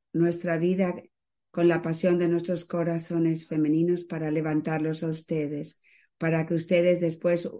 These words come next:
sean uno con Cristo crucificado y ustedes lleven entonces a estas mujeres al cielo. Así que la segunda pregunta, ¿qué se requiere de estos hombres y mujeres elegidas por Dios ele-,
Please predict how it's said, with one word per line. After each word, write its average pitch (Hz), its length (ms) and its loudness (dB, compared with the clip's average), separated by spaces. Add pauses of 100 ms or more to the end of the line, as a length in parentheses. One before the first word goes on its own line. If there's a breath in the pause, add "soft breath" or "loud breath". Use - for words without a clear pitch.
sean 165 400 -2
uno 175 320 4
con 143 160 -6
Cristo 151 380 -8
crucificado 139 920 -8 (440 soft breath)
y 160 100 0
ustedes 175 540 -2 (680)
lleven 175 520 4
entonces 160 600 -2
a 156 60 -2
estas 160 280 -6
mujeres 147 460 -4
al 143 100 -8
cielo. 120 500 -10 (2000)
Así 165 300 -2
que 156 100 -2
la 156 100 -2
segunda 175 480 0
pregunta, 143 680 -4 (1700)
¿qué 202 360 2
se 190 180 -4
requiere 180 440 0
de 175 80 2
estos 180 360 -2
hombres 180 360 0
y 185 60 0
mujeres 170 500 2
elegidas 170 580 -2
por 190 240 -6
Dios 156 380 -6
ele-, 147 240 -6